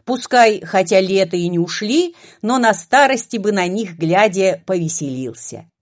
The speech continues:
А она о том и не помышляет, только смеется. Девичье, братец, дело. Когда надобно тебе, сестрица, ее видеть, то пришлите, пожалуйте, кого-нибудь от себя, хотя и нас дома не будет,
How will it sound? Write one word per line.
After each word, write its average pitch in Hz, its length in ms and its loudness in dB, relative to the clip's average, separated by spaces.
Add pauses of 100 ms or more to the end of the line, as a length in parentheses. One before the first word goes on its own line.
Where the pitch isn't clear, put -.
(160)
А 202 200 4
она 349 280 4
о 359 40 2
том 330 300 0
и - 180 -6
не 277 100 0
помышляет, 233 1000 -2
только 233 300 -4
смеется. 151 840 -8 (340)
Девичье, 208 600 -2
братец, 143 460 -4
дело. 127 560 -6 (280)
Когда 214 520 4
надобно 185 520 2
тебе, 170 220 -4
сестрица, 170 640 -6
ее 156 300 -2
видеть, 190 520 -6 (240)
то 277 120 0
пришлите, 320 600 0
пожалуйте, 285 840 0
кого-нибудь 247 640 0
от 226 120 -4
себя, 147 480 -4 (140)
хотя 339 340 4
и 190 140 4
нас 311 260 4
дома 277 320 -2
не 262 160 -2
будет, 247 460 -6